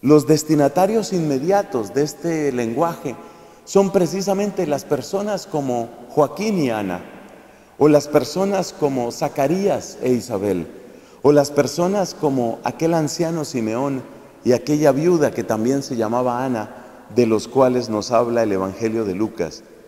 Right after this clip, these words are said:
Dicho de otra manera, la palabra de gracia, la palabra de evangelio, la palabra de salvación de Cristo resulta absurda e incomprensible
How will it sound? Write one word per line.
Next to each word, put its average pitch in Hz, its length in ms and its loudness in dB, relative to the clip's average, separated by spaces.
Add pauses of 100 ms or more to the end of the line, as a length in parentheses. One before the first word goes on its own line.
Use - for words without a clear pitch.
(500)
Dicho 185 340 4
de 175 100 6
otra 175 220 0
manera, 120 480 0 (800)
la 143 180 6
palabra 202 460 4
de 180 160 -2
gracia, 139 600 0 (680)
la 143 160 6
palabra 175 420 6
de 175 200 6
evangelio, 131 580 2
la 117 140 2
palabra 165 360 0
de 175 120 -2
salvación 135 600 -4
de 156 140 -4
Cristo 170 540 -4 (580)
resulta 190 640 2
absurda 202 640 0
e 151 60 4
incomprensible 151 1040 0